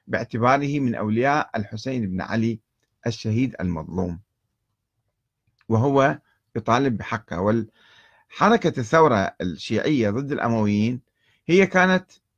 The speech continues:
تحت شعار، آه، الثأر لمقتل الحسين، فقال: "أنا حفيد الحسين، فأنا اللي أحق ب-، أنا ولي المظلوم"، كما يقول العياشي في تفسيره جزء اثنين، صفحة مئتين وواحد وتسعين.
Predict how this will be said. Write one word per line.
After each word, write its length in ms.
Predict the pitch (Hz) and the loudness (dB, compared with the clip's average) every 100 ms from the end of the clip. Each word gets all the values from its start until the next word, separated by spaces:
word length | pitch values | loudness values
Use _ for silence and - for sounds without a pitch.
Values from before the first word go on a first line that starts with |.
| _ _ _ _ _ _ - - | _ _ _ _ _ _ -12 -8
تحت 240 | 151 151 | -6 -6
شعار، 560 | 131 123 - 175 160 156 _ _ _ _ _ _ | -6 -4 -2 0 0 -4 _ _ _ _ _ _
آه، 360 | 113 117 113 - | -2 0 0 -4
الثأر 380 | 120 - 202 175 | -6 -4 -4 -2
لمقتل 380 | 143 131 - 120 | -2 -4 -4 -4
الحسين، 580 | 101 101 104 101 82 - _ | -4 -6 -4 -4 -4 -12 _
فقال: 180 | 127 175 | 0 2
"أنا 640 | - 254 269 226 214 - | 4 2 2 0 -4 -8
حفيد 360 | - 147 165 127 | -12 -4 -2 -2
الحسين، 580 | 113 113 110 117 135 - _ _ | -6 -6 -2 -2 -4 -10 _ _
فأنا 320 | - - 202 185 | -2 2 2 2
اللي 220 | 165 175 | 2 2
أحق 300 | - 180 185 | 0 -6 -6
ب-، 260 | 135 143 147 - _ _ _ _ - | -4 -4 -4 -10 _ _ _ _ 2
أنا 180 | 202 185 | 4 6
ولي 280 | 135 127 110 | 4 4 0
المظلوم"، 540 | 95 87 82 85 92 _ _ | -2 -6 -10 -10 -14 _ _
كما 240 | - 123 117 | -6 -2 -2
يقول 400 | 110 127 117 107 _ - | -4 -6 -6 -8 _ -8
العياشي 600 | 90 98 120 143 131 110 | -6 -4 -4 -4 -4 -8
في 140 | 104 | -8
تفسيره 680 | 104 92 - 110 92 107 123 - _ _ _ _ - | -8 -10 -6 -6 -4 -4 -6 -10 _ _ _ _ -4
جزء 240 | 147 - | -4 -2
اثنين، 360 | 117 147 151 147 - | -4 0 2 0 -2
صفحة 260 | 127 117 110 | -8 -4 -2
مئتين 340 | 110 107 127 | -2 -2 -2
وواحد 340 | 117 117 120 117 | -2 -4 -6 -8
وتسعين. 640 | 117 - - - 95 | -10 -14 -10 -4 -4